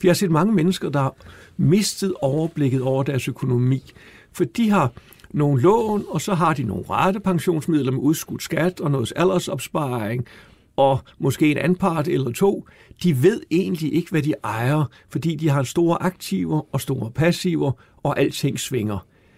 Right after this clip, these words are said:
Når du betaler gæld tilbage, så har det to fordele. Det ene, det er, at du får simpelthen, eller tre fordele. Det ene er, at du får simpelthen økonomi. Det andet er, at du slipper for at betale, skal vi sige,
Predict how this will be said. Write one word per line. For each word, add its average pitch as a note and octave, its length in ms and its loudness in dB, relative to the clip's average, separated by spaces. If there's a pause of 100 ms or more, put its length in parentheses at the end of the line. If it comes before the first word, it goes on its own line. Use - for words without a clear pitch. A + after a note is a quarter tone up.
(200)
Når F3+ 60 0
du E3 80 -2
betaler F3 340 0 (140)
gæld A3+ 260 0
tilbage, G2+ 560 -4 (380)
så - 140 -2
har G3+ 100 2
det F3+ 140 -2
to C4+ 200 -2
fordele. B2 560 0 (180)
Det F3 140 4
ene, C4 140 0
det D#3+ 160 2
er, D3 80 2 (560)
at C3+ 100 -2
du E3 40 0
får B2 100 -2
simpelthen, D3 360 2
eller G#2 160 -8
tre A3 180 0
fordele. A#2 340 -4
Det A#3 80 0
ene C#4 100 2
er, A3+ 40 2
at D#3 60 0
du E3 40 -8
får C#3 80 -6
simpelthen F#3+ 280 0
økonomi. A#2+ 560 -2 (540)
Det - 80 0
andet G#3+ 300 2
er, F#3 80 6
at F#3 120 0
du - 40 -4
slipper G3 320 4
for F3+ 140 -2
at D#3 60 -2
betale, E3 500 2 (420)
skal - 180 -4
vi B2 60 0
sige, B2+ 320 -2